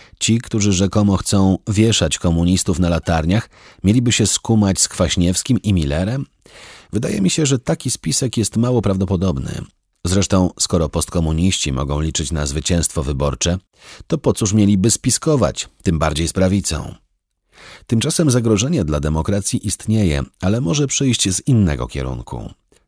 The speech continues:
To nie prawica przejęła pozaprawnie faktyczną kontrolę nad wojskiem.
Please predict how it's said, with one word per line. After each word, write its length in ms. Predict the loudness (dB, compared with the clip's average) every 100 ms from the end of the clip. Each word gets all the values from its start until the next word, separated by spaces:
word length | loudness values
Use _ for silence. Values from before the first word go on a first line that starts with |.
| _
To 280 | 4 6 6
nie 180 | 6 4
prawica 580 | 2 2 0 -2 -2
przejęła 520 | -2 -2 -2 -2 -4 -4
pozaprawnie 800 | -4 -4 -2 -2 0 0 0 0
faktyczną 580 | -2 -4 -4 -2 -2
kontrolę 440 | 0 0 0 0 -2
nad 180 | -4 -2
wojskiem. 600 | -2 -2 -6 -8 -10